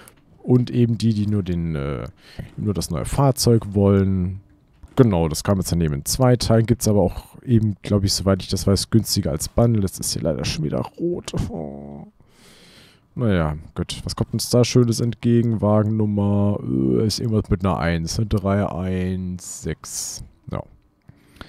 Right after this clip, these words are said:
So, kommt vorne mal wieder zu hier. So, Freigabe mal raus hier. Es kann ja nicht sein, dass die da noch ewig einsteigen wollen.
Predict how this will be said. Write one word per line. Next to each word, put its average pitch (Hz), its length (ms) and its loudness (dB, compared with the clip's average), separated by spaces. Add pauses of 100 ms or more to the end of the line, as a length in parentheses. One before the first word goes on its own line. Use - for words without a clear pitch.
(360)
So, 80 320 0
kommt 80 200 -6
vorne 82 220 -4
mal 73 220 -6
wieder 67 220 -10
zu 131 240 -4
hier. 120 340 2 (2750)
So, 52 380 -8 (200)
Freigabe 80 580 -4
mal 58 160 -8
raus 120 380 0
hier. 110 460 0
Es - 340 -14 (120)
kann 85 160 -8
ja 95 80 -2
nicht 104 140 0
sein, 98 160 4
dass 87 80 0
die 95 120 -2
da 92 140 2
noch 82 140 0
ewig 92 240 0
einsteigen 85 720 0
wollen. 87 400 0